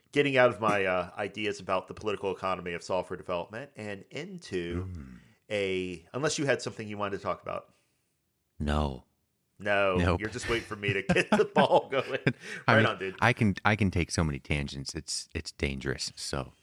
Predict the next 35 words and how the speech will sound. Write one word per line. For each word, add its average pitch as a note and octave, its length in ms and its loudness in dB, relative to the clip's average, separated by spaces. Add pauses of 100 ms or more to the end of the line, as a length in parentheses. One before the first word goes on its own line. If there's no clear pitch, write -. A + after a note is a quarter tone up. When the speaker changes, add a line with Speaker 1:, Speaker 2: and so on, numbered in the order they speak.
(400)
Speaker 1:
Yeah. D2+ 160 -8
Speaker 2:
let, C#2 180 -6
you're, D2+ 220 -4
Speaker 1:
Well, D3+ 160 8
Speaker 2:
you're D2 100 -6
helping D#2+ 280 -2
me C2+ 180 -16
focus. C#2 400 -8 (640)
Speaker 1:
I E3 140 -2
think D#3+ 340 -8
we're A#2+ 180 0
going A#2 260 -6
to G2 140 -6
achieve F#2 520 -8
quite G#2 320 0
a F#2 40 0
focus - 420 -8
on D#2+ 200 -10
this F2+ 260 -2
episode E2 520 -6
because F2 600 -6
we B2 120 -8
have C3+ 240 0
a G2+ 100 -6
great F#2+ 680 -2
session E2+ 500 -4
to F#2 100 -18
talk E2+ 360 -4
about. C2+ 420 -12 (320)
Speaker 2:
Mm-hmm. D#2+ 260 -6
Speaker 1:
Uh, F2+ 520 6 (140)
this C3+ 360 2
is, G2 840 2 (760)
let's - 260 -12
see, G1+ 760 -14